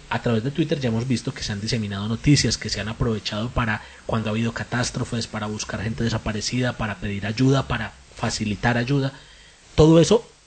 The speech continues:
es importante conservarlo. Entonces imagínense que dentro de diez años no podamos acceder a esos archivos cuando hubo el terremoto, cuando hubo las catástrofes en Chile, y pueda, pueda la gente estudiar ese fenómeno y cómo, cómo un servicio de Google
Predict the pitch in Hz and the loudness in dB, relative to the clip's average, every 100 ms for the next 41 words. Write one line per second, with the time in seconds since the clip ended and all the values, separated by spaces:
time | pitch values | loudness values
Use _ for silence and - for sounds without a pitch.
0 | - 139 - 202 214 180 156 - 120 - | -4 2 2 4 2 0 -6 -4 -4 -2
1 | 185 294 123 92 - - - 127 123 135 | 0 2 0 -6 -10 -20 -8 -4 -2 0
2 | 131 165 170 147 151 160 180 156 139 135 | 0 2 0 0 0 0 0 2 2 2
3 | 127 135 123 131 143 156 151 156 143 - | -2 -2 0 0 0 2 2 2 2 2
4 | 151 147 160 - - - - - - - | 2 2 0 -4 -18 -20 -16 -8 -4 0
5 | - 143 196 160 127 127 147 147 - - | 2 4 4 4 0 -2 0 -2 -2 0
6 | 135 147 147 127 120 123 131 - 127 120 | 2 0 -2 -4 -2 -4 -4 -2 -2 -2
7 | 123 127 139 127 117 131 135 - 120 110 | -2 -4 -4 -2 0 0 -2 -4 -4 2
8 | 139 131 123 117 - 120 120 - - - | 4 4 0 -2 -2 0 -2 -6 -16 -8
9 | - 151 143 127 139 - 147 147 165 139 | -4 0 2 2 -2 0 4 4 4 2
10 | 127 160 - 139 123 120 120 - - - | 0 -4 -2 0 2 0 -2 -6 -14 0
11 | 170 151 151 151 143 143 147 147 139 - | 2 2 2 2 2 2 0 0 -4 -2
12 | 139 147 165 - - - - - - - | 0 0 -2 -6 -20 -20 -20 -20 -16 4
13 | 147 147 156 165 170 - 170 160 165 160 | 6 8 10 10 8 8 4 6 6 8
14 | 175 160 135 135 135 | 10 10 10 8 8